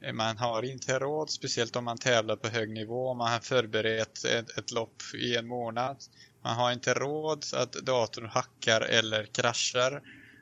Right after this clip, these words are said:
under en tjugofyra timmars Le Mans-lopp. Eh, utan man vill vara säker att,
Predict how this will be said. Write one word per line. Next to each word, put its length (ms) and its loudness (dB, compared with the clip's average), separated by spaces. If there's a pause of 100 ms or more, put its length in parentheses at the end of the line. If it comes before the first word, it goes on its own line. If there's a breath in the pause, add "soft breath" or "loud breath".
(140 soft breath)
under 320 2
en 120 2
tjugofyra 420 2
timmars 440 -2
Le 120 4
Mans-lopp. 540 2 (960)
Eh, 540 0
utan 220 -2
man 180 -6
vill 260 -6
vara 180 2
säker 460 2
att, 260 -6